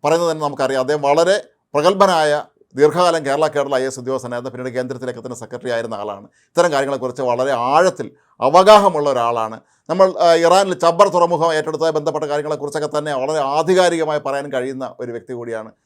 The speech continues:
ശ്രീ കെ മോഹൻദാസ്. അദ്ദേഹമാണ് പറയുന്നത് നമുക്ക് ലഭിക്കുമായിരുന്ന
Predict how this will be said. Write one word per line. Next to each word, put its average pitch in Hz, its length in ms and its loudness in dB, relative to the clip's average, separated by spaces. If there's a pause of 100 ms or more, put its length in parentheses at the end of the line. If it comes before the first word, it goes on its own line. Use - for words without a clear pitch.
(140)
ശ്രീ 110 220 -10
കെ 113 80 -4 (100)
മോഹൻദാസ്. 101 460 -12 (260)
അദ്ദേഹമാണ് 214 460 6
പറയുന്നത് 180 380 6
നമുക്ക് 185 260 0 (120)
ലഭിക്കുമായിരുന്ന 160 580 0